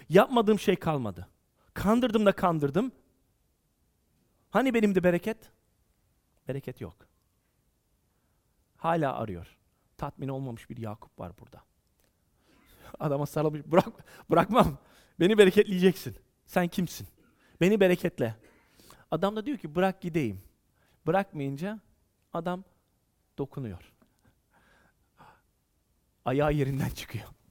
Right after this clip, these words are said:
Sakat kalıyor. Hani "Bırak gideyim." diyen adam aslında o kadar kuvvetli bir varlık ki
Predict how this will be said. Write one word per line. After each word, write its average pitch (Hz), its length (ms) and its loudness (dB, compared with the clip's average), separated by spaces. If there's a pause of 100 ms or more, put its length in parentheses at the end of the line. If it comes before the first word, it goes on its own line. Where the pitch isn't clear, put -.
(320)
Sakat - 420 -8
kalıyor. 101 320 -10 (220)
Hani 196 240 2 (540)
"Bırak 220 280 4
gideyim." 220 320 0
diyen 208 140 4
adam 202 240 2
aslında 185 280 2
o 185 80 -6
kadar 240 300 4
kuvvetli 208 460 2
bir 214 100 2
varlık 160 500 2
ki 180 320 0